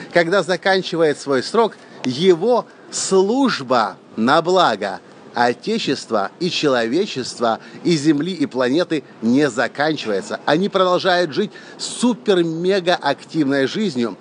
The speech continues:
Они выступают, они проводят лекции, они пишут книги, они создают движения,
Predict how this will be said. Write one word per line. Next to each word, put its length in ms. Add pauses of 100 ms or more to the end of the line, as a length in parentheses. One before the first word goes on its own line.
(280)
Они 360 (120)
выступают, 800
они 160
проводят 460
лекции, 420
они 240
пишут 260
книги, 380
они 160
создают 420
движения, 640